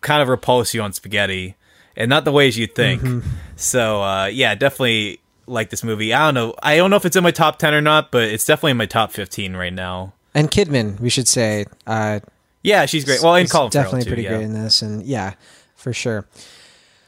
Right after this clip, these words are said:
Speaker 2: But, uh, I like how both. I, well, I like how, uh, Maverick threw, like, a rating grenade. It's like, "It's in the B plus, A minus area." <laughs> You know, like,
Speaker 1: Well,
Speaker 2: there's some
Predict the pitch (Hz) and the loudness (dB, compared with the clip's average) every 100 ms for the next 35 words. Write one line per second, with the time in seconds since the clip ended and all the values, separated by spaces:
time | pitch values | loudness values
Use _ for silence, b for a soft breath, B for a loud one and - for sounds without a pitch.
0 | b b _ _ _ - 190 190 190 180 | b b _ _ _ 4 6 6 6 6
1 | 185 240 233 143 156 - 160 156 165 160 | 4 4 2 4 2 0 0 2 4 6
2 | 160 185 190 151 135 120 117 113 110 123 | 6 4 4 2 2 2 0 0 -4 -2
3 | 135 135 123 139 135 120 120 107 123 123 | 0 2 0 0 0 0 -4 -4 -2 -2
4 | 127 120 113 113 120 117 110 104 - _ | -2 -4 -6 -8 -8 -6 -8 -10 -14 _
5 | - - - 180 208 208 170 208 - 202 | -4 -4 -4 0 2 2 2 2 4 2
6 | - 180 190 175 175 160 - 147 143 131 | 4 2 2 2 2 2 0 -4 -4 -4
7 | 120 127 131 135 170 160 - 185 - 185 | -4 -4 -6 -6 -2 0 2 0 2 2
8 | - 202 170 - 220 226 170 - 175 156 | 4 2 2 0 2 4 4 4 2 2